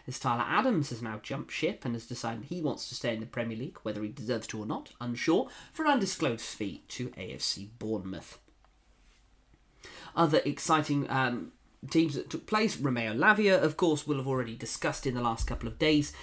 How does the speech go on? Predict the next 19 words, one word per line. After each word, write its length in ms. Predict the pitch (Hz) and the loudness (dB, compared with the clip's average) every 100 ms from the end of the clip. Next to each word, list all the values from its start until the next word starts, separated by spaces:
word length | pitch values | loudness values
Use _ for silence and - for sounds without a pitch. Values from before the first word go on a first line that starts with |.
| - - | -16 -4
uh, 180 | 127 117 127 | 0 0 2
was, 340 | 135 127 127 - | 2 0 -4 4
could 160 | 226 | 6
have 140 | 220 214 | 6 4
been 260 | 202 196 | 4 4
a 100 | 143 139 - | 2 -2 -2
crucial 400 | 208 202 185 175 | 0 2 0 0
part 360 | 180 196 - | 0 0 -4
of 60 | 123 | -8
Southampton 640 | - 135 - 147 - 143 | -2 -2 -2 -4 -2 -4
returning 440 | 120 - 165 151 143 | -4 0 2 2 -2
to 100 | 139 | -6
the 60 | |
Premier 260 | 131 175 175 | -2 -2 0
League. 220 | 175 170 - - | -2 -4 -14 -12
We'll 100 | 226 | -2
now 220 | 247 240 247 | 0 2 2
never 180 | 233 | 2
know, 320 | 247 233 139 | 0 4 2